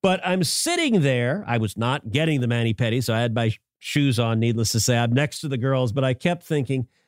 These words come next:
you know, someone is going to video me in this mani-pedi thing, and, and it is going to drive lefty Twitter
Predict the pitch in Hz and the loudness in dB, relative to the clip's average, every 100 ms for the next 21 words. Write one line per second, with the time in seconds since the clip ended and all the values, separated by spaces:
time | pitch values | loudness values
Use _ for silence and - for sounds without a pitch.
0 | _ _ - 233 180 135 - 196 226 208 | _ _ -4 0 2 0 0 0 0 0
1 | 190 160 160 - _ - 127 113 120 117 | 0 0 -2 -6 _ -2 0 0 0 0
2 | 107 95 110 117 104 95 90 87 90 90 | 0 0 2 2 2 2 0 -2 -2 -2
3 | 76 101 101 104 - 107 113 127 120 117 | 0 2 2 2 2 2 4 0 0 0
4 | 107 101 90 92 90 82 120 - _ _ | 0 0 -4 -6 -6 -4 -6 -10 _ _
5 | _ _ - 117 113 - 123 120 131 123 | _ _ -4 -2 -2 -2 -4 -2 0 0
6 | 120 101 127 123 113 110 104 127 135 147 | 0 0 2 2 0 -2 0 2 2 0
7 | 156 120 123 131 127 - 127 - 131 123 | -2 -4 -2 -2 -2 -4 -4 -4 -2 0
8 | 117 | -2